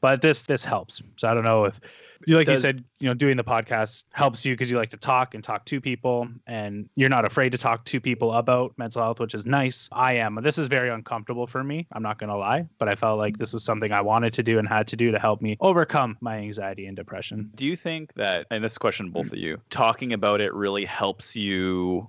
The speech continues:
Speaker 2: get over it or get through it? I guess you're never gonna get over it, but does it help you get through it, do you think? Like, letting people know that you have it, or letting, you know, people know, "Hey, I'm not having a good day today."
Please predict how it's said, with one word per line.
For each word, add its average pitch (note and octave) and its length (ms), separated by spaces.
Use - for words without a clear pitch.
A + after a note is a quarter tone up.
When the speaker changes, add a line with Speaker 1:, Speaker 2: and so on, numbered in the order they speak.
Speaker 2:
get G2+ 160
over F#2+ 300
it D3+ 240
or G#2 100
get G2+ 240
through G2 320
it? E3 200
I A2+ 60
guess A2+ 160
you're A2 400
never A2 200
gonna F#2+ 140
get F2 180
over E2+ 240
it, D#2 80
but F2+ 140
does G#2+ 120
it A2 60
help G#2+ 180
you G#2 60
get F#2+ 160
through G2 340
it, - 320
do - 80
you A#2 60
think? E3 400
Like, F#2+ 200
letting G#2 300
people G#2+ 300
know F#2+ 340
that F#2 140
you F#2 80
have F2+ 320
it, F2+ 260
or E2+ 100
letting, F2+ 440
you F2+ 80
know, F2 240
people - 220
know, F#2 320
"Hey, G#2 200
I'm E2+ 100
not F#2+ 100
having G#2 180
a G2 60
good F2+ 160
day F#2 160
today." - 360